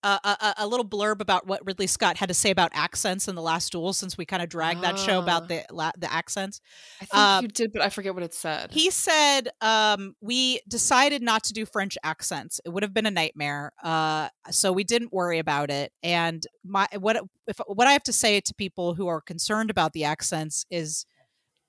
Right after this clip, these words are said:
Speaker 1: "Just shut the fuck up and watch the <laughs> movie." That was basically what he said. He's like,
Speaker 2: <laughs>
Speaker 1: "Enjoy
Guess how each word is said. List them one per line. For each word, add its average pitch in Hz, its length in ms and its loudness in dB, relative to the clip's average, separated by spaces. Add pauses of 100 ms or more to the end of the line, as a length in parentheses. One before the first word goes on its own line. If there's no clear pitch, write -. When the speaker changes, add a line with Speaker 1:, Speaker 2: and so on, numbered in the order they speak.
(360)
Speaker 1:
"Just 214 200 -2
shut 233 240 4
the 233 60 -2
fuck 214 220 -2
up 202 160 0
and 196 80 -8
watch 214 200 0
the 349 100 8
<laughs> - 0 -
movie." 494 400 12 (300)
That 571 80 12
was 523 200 6 (140)
basically 403 380 4
what 349 120 2
he 269 140 8
said. 247 160 6
He's 220 100 4
like, 214 520 2
Speaker 2:
<laughs> - 60 -20
Speaker 1:
"Enjoy 370 300 6